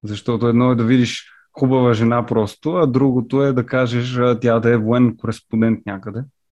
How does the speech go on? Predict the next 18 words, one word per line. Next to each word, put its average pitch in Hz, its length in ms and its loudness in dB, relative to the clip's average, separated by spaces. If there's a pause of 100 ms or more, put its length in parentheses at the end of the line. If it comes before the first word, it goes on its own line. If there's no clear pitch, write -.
(460)
което 117 220 -2
е 113 40 4
много 117 240 4
сериозно 110 440 -2
действие. 107 480 -4 (800)
А, 135 320 0 (440)
иска 170 220 -4
ми 214 120 2
се 196 120 -10
да 175 120 -4
поговорим 175 640 0
и 160 100 -2
за, 147 200 -4
най-вече 160 540 0
за 147 120 -2
биолабораториите 151 1040 0
в 123 100 -16
Украйна, 135 580 -2